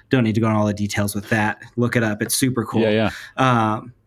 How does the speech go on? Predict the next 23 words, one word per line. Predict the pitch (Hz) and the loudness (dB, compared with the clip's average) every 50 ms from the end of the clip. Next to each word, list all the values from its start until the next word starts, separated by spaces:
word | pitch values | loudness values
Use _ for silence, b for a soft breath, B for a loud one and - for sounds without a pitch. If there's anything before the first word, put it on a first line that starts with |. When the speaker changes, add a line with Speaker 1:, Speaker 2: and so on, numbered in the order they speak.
| _ _ | _ _
Speaker 1:
but | - 135 123 | 0 0 0
he'd | 101 139 143 123 | 2 0 2 2
run | 123 135 135 135 135 | 2 2 2 2 2
that | 131 127 127 127 - - | 2 2 2 2 2 0
every | 131 117 120 110 | 0 0 0 0
summer, | - - - 147 156 151 139 135 131 131 135 - | 0 0 0 0 2 2 0 2 2 0 0 0
and | 127 123 120 120 117 117 117 117 110 104 107 | 0 2 2 2 2 2 0 -2 -4 -4 -4
Trevin | - - - 127 123 123 123 120 | -2 0 2 2 2 2 2 2
would | 120 117 117 - | 2 0 0 -2
come | - 127 123 123 123 123 123 123 | 0 0 2 2 2 2 2 2
and | 113 107 | 0 0
help | 110 110 104 - | 0 0 -2 -2
commentate | - - 120 120 120 120 117 - - 117 113 117 117 - - - | -2 0 2 2 2 0 0 0 0 0 0 0 -2 -4 -8 -8
'cause | - 107 101 - - - | -6 -6 -6 -6 -10 -8
he'd | - 110 104 101 | -6 -6 -6 -4
been | 98 113 110 107 | -2 -2 0 0
do-, | 104 110 | -2 -2
running | 107 113 117 117 110 107 107 104 | -2 0 0 0 2 2 0 0
the | 104 | -2
T | - - 127 123 | -2 -2 -2 0
V | 120 117 104 | 0 0 -2
show | - - 113 107 104 | -2 -2 -2 -2 -2
forever, | - - 113 117 120 110 120 117 117 113 107 | -2 0 0 0 2 2 2 0 0 0 -2